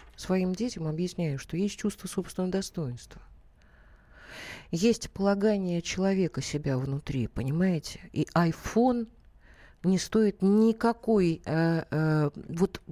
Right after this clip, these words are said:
абсолютно рядом даже не лежит. Человек — это человек, а iPhone — это дерьмо. Он сегодня есть, а завтра нет. Завтра выключат всё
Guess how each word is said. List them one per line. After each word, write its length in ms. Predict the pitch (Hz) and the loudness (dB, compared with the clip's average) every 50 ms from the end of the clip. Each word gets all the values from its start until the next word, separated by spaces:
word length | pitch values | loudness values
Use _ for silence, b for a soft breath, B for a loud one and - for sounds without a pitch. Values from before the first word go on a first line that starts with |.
| 156 - - | -10 -2 -2
абсолютно 640 | - - - - - 208 220 220 208 - - 170 | -2 -2 0 0 2 2 4 2 0 0 0 2
рядом 400 | 175 190 208 190 170 165 151 147 | 2 4 4 2 2 0 -2 -2
даже 240 | 143 147 139 131 131 | -2 -2 -2 -2 -4
не 100 | 131 135 | -6 -6
лежит. 480 | 135 143 139 139 139 139 139 - - - - B B B B B B B B B | -4 -4 -6 -6 -6 -10 -10 -14 -18 -20 -20 B B B B B B B B B
Человек — 440 | - - 180 180 196 226 269 - - | -4 0 2 4 4 4 2 0 -2
это 140 | 180 - 175 | -4 -6 -6
человек, 560 | - - - 170 165 156 143 127 123 - - | -6 -4 -4 -2 -2 0 -2 -2 -4 -2 -2
а 80 | 143 147 | -2 -2
iPhone — 280 | 156 - - 240 214 165 | 0 2 2 2 2 2
это 120 | - - | 0 -4
дерьмо. 560 | 151 143 165 190 180 175 151 135 127 123 - - _ _ - - | -2 2 2 2 2 2 0 -2 -6 -6 -10 -14 _ _ -14 -10
Он 60 | 143 | -8
сегодня 240 | 139 - 190 196 202 | -6 -2 0 0 0
есть, 320 | 196 196 240 233 - - | 0 0 -2 -4 -4 -4
а 60 | 143 143 | -4 -2
завтра 280 | 156 160 - - 156 | -2 -2 -2 -2 -4
нет. 220 | 160 160 143 131 135 | -4 -4 -4 0 0
Завтра 260 | 180 196 - - 214 | 0 0 0 -2 -6
выключат 440 | 208 240 - - 170 - - - - | -6 -6 -6 -8 -10 -8 -8 -10 -8
всё 280 | - - 165 151 135 | -4 -2 -2 -2 -2